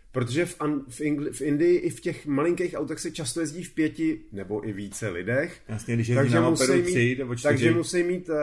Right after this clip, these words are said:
Speaker 1: takže musí mít v, ehm, vzadu dost místa na nohy. Eh, jsou tam bytelnější tlumiče, má to samozřejmě vyšší vzd-, zdvih
Speaker 2: Zdvih.
Speaker 1: a větší, eh, blatníky, aby to víc
Speaker 2: Mhm.
Speaker 1: propérovalo.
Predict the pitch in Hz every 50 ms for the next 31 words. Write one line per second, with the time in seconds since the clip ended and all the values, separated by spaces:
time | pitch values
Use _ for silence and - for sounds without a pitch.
0 | 147 147 151 147 147 151 147 143 139 139 143 - - - - - 131 127 127 143
1 | 151 151 - - 160 156 156 165 160 160 - - - - 135 131 131 135 131 131
2 | 135 131 127 123 113 107 104 98 95 104 110 113 123 127 131 143 147 143 151 147
3 | - 156 151 143 - 160 151 151 151 170 180 156 139 - - - - - - -
4 | - - - 107 113 113 123 147 143 143 156 147 143 151 151 156 151 151 151 139
5 | - 147 117 139 165 180 202 190 196 180 147 143 135 131 131 123 - 139 131 131
6 | 120 135 131 131 120 117 123 117 - - 139 123 123 117 117 135 - 131 123 120
7 | 123 127 120 107 104 117 151 127 120 139 139 135 147 143 139 - - 139 131 127
8 | 127 127 120 110 101 120 135 135 135 170 160 156 156 160 151 135 135 135 139 139
9 | 120 120 117 113 113 117 131 135 120 - 160 156 156 160 151 147 147 143 143 139